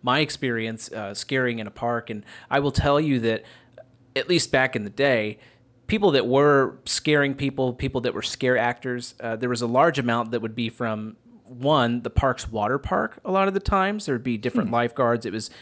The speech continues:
Speaker 1: additional opportunity for them to work once Labor Day had hit. Um,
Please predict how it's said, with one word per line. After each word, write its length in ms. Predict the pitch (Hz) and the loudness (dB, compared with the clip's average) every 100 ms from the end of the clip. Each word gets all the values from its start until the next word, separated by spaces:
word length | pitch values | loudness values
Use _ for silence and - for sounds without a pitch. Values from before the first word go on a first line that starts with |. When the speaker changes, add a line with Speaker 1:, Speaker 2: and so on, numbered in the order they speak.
| - | -12
Speaker 1:
additional 380 | 135 131 - 135 | -2 0 2 2
opportunity 460 | 120 113 - 120 110 | 0 -2 -4 -2 -4
for 120 | 110 | -4
them 220 | 113 113 | -4 -2
to 60 | 107 | -2
work 320 | 107 110 - | -2 -4 -6
once 280 | 113 107 - | -10 -8 -6
Labor 280 | 113 110 110 | -4 -4 -4
Day 140 | 107 | -4
had 100 | 110 | -4
hit. 280 | 127 113 - - - - - | -4 -4 -6 -16 -20 -20 -4
Um, 400 | 135 123 113 | 0 2 0